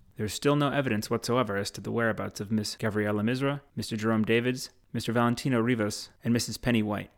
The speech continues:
all of whom vanished halfway through the event and have not been seen since.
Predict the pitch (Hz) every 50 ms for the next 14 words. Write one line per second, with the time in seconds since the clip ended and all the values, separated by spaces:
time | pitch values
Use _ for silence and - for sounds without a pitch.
0 | _ _ - 120 123 123 127 117 - 113 113 104 101 104 117 113 104 101 - -
1 | - 127 - - 120 110 - - 110 107 104 101 92 98 101 - - - 117 101
2 | 101 104 107 110 107 107 - 104 104 - - 113 104 101 98 - - 110 - -
3 | - - - -